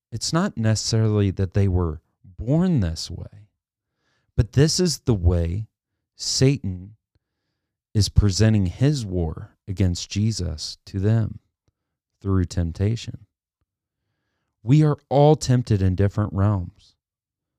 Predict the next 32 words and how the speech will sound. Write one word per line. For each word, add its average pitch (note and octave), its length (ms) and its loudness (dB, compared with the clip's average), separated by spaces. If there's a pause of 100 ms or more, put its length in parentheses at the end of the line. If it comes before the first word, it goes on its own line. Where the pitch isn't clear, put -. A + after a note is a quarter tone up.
(1200)
I, G#2+ 240 2
for A#2 220 0
one, B2+ 400 0 (280)
am A2 380 4
no A#2+ 160 4
longer D3 380 2
tempted C#3 440 0
in C#3 140 0
theft. C#3+ 560 -4 (680)
But C3 100 4
when B2+ 220 2
I B2 100 2
was A#2+ 200 0
in A#2+ 120 2
high B2 220 0
school, E3 480 -2 (420)
I C#3+ 140 -2
couldn't B2+ 280 -2
keep C#3+ 240 -4
my A#2+ 220 0
hands D3 720 -2 (1000)
from F#2+ 360 0
reaching D#3 440 2
for D3 160 0
the C#3 100 -2
shelf E3+ 580 -4 (460)
and G2+ 160 0
putting B2 300 4
something D3 420 2
in D3+ 100 2
my C#3+ 160 0
pocket. F#2 640 -8